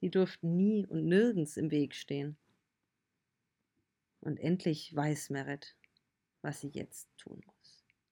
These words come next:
Sie ruft nochmal Anaël an.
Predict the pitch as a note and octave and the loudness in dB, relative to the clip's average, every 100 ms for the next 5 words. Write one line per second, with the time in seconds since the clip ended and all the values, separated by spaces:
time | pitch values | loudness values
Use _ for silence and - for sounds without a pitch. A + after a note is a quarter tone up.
0 | _ _ _ _ _ _ _ - E3+ - | _ _ _ _ _ _ _ -6 -4 -4
1 | D#3 - _ _ - D#3+ - C#3 B2+ C3+ | -6 -8 _ _ -6 -4 -2 -2 -2 -4
2 | C3+ C3+ C#3 C#3 C#3 | -4 -4 -6 -8 -12